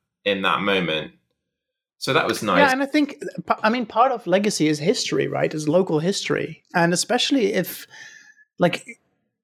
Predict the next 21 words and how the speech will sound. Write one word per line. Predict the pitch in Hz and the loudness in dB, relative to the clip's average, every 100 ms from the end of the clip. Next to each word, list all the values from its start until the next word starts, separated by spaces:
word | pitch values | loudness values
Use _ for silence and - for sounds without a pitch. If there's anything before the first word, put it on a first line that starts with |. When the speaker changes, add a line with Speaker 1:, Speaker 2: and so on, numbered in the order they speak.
| _ _ - | _ _ -6
Speaker 2:
like, | 190 | -2
the | 196 | -2
barflies | 180 214 214 165 139 | 2 0 2 -2 -2
or | 143 | -2
the | 147 | -2
people | 202 196 | -2 2
who | 170 | 2
are | |
part | 165 - 180 | 2 2 2
of | 175 156 | 2 -4
the | 139 | -10
furniture | - 165 165 147 156 135 | 2 2 2 0 0 0
of | - 156 151 139 | 2 2 2 0
a | 151 135 | 0 0
place | 139 151 170 139 139 - - - - - _ - | 0 2 2 0 -4 -4 -6 -8 -20 -20 _ -4
become | 156 - 214 208 | -4 0 2 2
such | - 196 - | 2 0 0
an | 175 165 | 0 0
important | - 160 143 170 180 180 156 | 0 -4 -4 0 0 0 -4
part | 156 165 160 | 0 -2 0
of, | 143 | -4